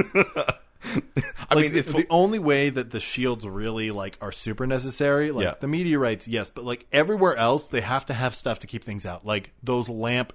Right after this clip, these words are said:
Speaker 2: ambushers in the forest,
Speaker 1: <laughs>
Speaker 2: right?
Speaker 1: I mean,
Speaker 2: Like, you know what's on the beach, Kevin? There's a bunch of sand crabs, but guess what? Those sand ca-, crabs are covered in neurotoxin. If you
Speaker 1: <laughs>
Speaker 2: touch a sand crab, you just incredible brain pain.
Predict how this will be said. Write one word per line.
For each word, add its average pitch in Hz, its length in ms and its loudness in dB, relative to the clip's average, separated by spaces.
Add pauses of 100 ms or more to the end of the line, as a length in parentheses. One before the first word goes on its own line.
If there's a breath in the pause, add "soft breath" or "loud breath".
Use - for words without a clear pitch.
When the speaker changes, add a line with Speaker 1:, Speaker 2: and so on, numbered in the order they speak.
Speaker 2:
ambushers 104 680 -4
in 113 80 -4
the 104 80 -4
forest, 90 580 -6 (400 loud breath)
Speaker 1:
<laughs> - 400 -20
Speaker 2:
right? 123 260 -2 (280 loud breath)
Speaker 1:
I 180 60 -6
mean, 202 80 4
Speaker 2:
Like, 139 200 4 (100)
you 147 120 2
know 185 80 6
what's 226 160 2
on 220 80 0
the 156 80 0
beach, 113 340 -4
Kevin? 147 360 -2 (640)
There's 156 120 -4
a 175 40 -6
bunch 185 180 0
of 127 60 0
sand 135 400 0
crabs, 87 360 -6
but 151 140 -4
guess 165 240 -2
what? 117 220 2
Those 139 160 0
sand 160 260 2
ca-, 175 240 -2
crabs 180 380 0
are 127 100 0
covered 175 420 4
in 127 200 2
neurotoxin. 107 1000 0
If 120 120 -10
you 196 140 -4 (100)
Speaker 1:
<laughs> - 100 -14
Speaker 2:
touch 151 320 2
a 135 80 -4
sand 139 440 -2
crab, 98 360 -4
you 139 80 -8
just 143 260 -10
incredible 147 640 0
brain 135 440 -2
pain. 95 480 -4